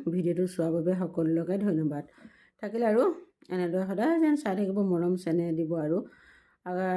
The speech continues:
আগলৈ আগবাঢ়ি যাবৰ বাবে সকলোৱে সুবিধা দিব, ছাপোৰ্ট কৰিব হা। আৰু আজিলৈ গুড নাইট। বিহু মানে কি আজিৰ দিনটো আলহীয়ে বুলিব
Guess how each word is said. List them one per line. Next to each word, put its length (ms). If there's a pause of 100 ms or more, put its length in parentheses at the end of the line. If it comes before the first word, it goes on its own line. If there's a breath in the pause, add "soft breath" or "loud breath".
আগলৈ 640
আগবাঢ়ি 420
যাবৰ 320
বাবে 320
সকলোৱে 540
সুবিধা 340
দিব, 220
ছাপোৰ্ট 440
কৰিব 260
হা। 140 (1000 soft breath)
আৰু 180
আজিলৈ 340
গুড 220
নাইট। 300
বিহু 260 (160)
মানে 240
কি 180
আজিৰ 280
দিনটো 300 (720 loud breath)
আলহীয়ে 320
বুলিব 200